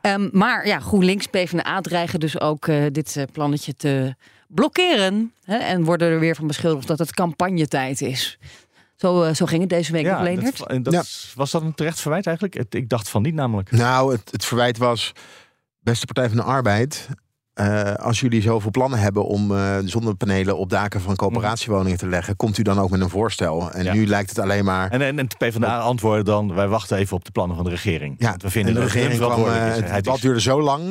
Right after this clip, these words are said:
Speaker 3: dat het uiteindelijk geschorst is en dat Jette nog niet aan het woord is geweest. Dus we weten eigenlijk niet wat Jette nou van, eh, het idee van de Partij van de Arbeid GroenLinks vindt.
Speaker 1: Huiswerk voor Jetten.
Speaker 3: Huiswerk voor Jetten, ja.
Speaker 1: In de gaten houden
Speaker 2: Ja.
Speaker 1: komende week. Weken.
Speaker 2: Oh ja,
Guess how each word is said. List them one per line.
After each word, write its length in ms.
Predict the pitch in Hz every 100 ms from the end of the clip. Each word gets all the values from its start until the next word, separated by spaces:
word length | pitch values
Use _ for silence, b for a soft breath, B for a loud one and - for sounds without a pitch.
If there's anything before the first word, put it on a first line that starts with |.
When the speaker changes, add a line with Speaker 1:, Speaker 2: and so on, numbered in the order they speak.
| 202
Speaker 3:
dat 200 | - 120
het 160 | 117 110
uiteindelijk 320 | 113 120 117
geschorst 380 | - - 135 -
is 100 | 117
en 140 | 117
dat 280 | 110 104 - -
Jette 300 | 117 110 107
nog 140 | 107 95
niet 140 | 104
aan 80 | 90
het 100 | 92
woord 200 | 101 98
is 60 | -
geweest. 400 | 85 90 123 -
Dus 120 | 107
we 60 | 101
weten 240 | 101 98
eigenlijk 280 | 92 92 95
niet 80 | 90
wat 100 | 90
Jette 300 | 90 85 87
nou 300 | 85 78 85 B B B B B B
van, 380 | - 82 87 87
eh, 140 | - 90
het 160 | 82 85
idee 280 | 95 87 85
van 120 | 82
de 80 | 82
Partij 260 | - 82 80
van 100 | 80
de 60 |
Arbeid 180 | 78 78
GroenLinks 380 | - 85 76 -
vindt. 260 | 123 120
Speaker 1:
Huiswerk 500 | 190 226 208 180 170
voor 200 | - 147
Jetten. 540 | 139 131 107 120 110 104
Speaker 3:
Huiswerk 400 | 85 92 80 76
voor 140 | -
Jetten, 220 | 76 -
ja. 60 | -
Speaker 1:
In 80 | 175
de 60 |
gaten 320 | 170 117 110 -
houden 260 | 107 110 -
Speaker 2:
Ja. 80 | 107
Speaker 1:
komende 220 | 120 117
week. 320 | 113 - - - _
Weken. 360 | - 123 120 120
Speaker 2:
Oh 180 | 120 98
ja, 200 | 110